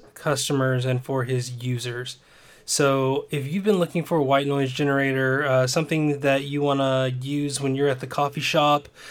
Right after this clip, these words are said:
and you wanna focus, or you need something to help you go to sleep at night,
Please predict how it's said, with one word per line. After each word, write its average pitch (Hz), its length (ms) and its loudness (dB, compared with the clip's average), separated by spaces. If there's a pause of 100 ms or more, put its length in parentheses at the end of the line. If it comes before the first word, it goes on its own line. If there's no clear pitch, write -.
(200)
and 139 120 2
you 135 80 2
wanna 127 180 2
focus, 147 540 0
or 139 440 2
you 135 140 -4
need 135 220 0
something 143 260 0
to 131 80 0
help 135 320 -2
you 131 180 -4
go 131 140 -2
to 123 80 -2
sleep - 340 -2
at 147 80 -6
night, 143 420 -2